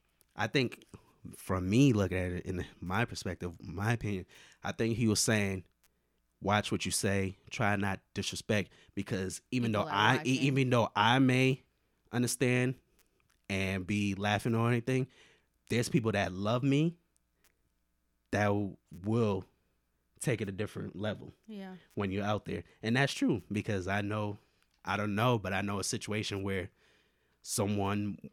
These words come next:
Speaker 1: <laughs> another podcaster, whatever, that actually very famous than us, was talking about a member, uh, of, of Wu-Tang, whatever, a member,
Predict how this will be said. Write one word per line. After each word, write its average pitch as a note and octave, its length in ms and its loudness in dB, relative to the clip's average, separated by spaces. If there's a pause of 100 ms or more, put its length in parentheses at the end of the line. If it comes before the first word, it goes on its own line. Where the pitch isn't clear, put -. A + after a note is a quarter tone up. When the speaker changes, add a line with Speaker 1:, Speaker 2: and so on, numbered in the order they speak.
(840)
Speaker 1:
<laughs> - 160 2
another G#2+ 640 4
podcaster, A#2 800 0
whatever, A2 440 -2 (440)
that G2 300 0 (280)
actually G2 300 -4
very G2 260 0
famous G#2 360 -4
than G2+ 140 -6
us, - 380 -6 (580)
was F#2 200 -2
talking G2+ 320 0
about F#2 380 -2 (380)
a F#2 80 -6
member, G2+ 440 -6 (1300)
uh, F#2+ 40 -4 (100)
of, F2+ 200 -2 (200)
of F#2+ 140 -6
Wu-Tang, G2+ 480 -2
whatever, G2 500 -4
a - 80 -8
member, G#2+ 480 -4